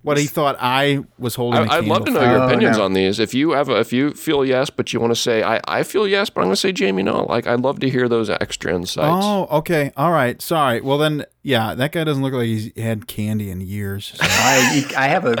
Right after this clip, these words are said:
Speaker 3: crazy sweet tooth. I'm just not a sweet tooth for that kind of thing. Reese's all days long, day, day long. I'm
Speaker 1: Oh.
Speaker 3: ready for us to get a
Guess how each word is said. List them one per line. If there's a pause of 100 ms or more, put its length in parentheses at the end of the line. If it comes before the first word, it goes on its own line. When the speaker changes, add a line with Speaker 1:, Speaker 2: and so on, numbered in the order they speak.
Speaker 3:
crazy
sweet
tooth.
I'm
just
not
a
sweet
tooth
for
that
kind (220)
of
thing.
Reese's (280)
all
days
long,
day,
day
long.
I'm
Speaker 1:
Oh.
Speaker 3:
ready
for
us
to
get
a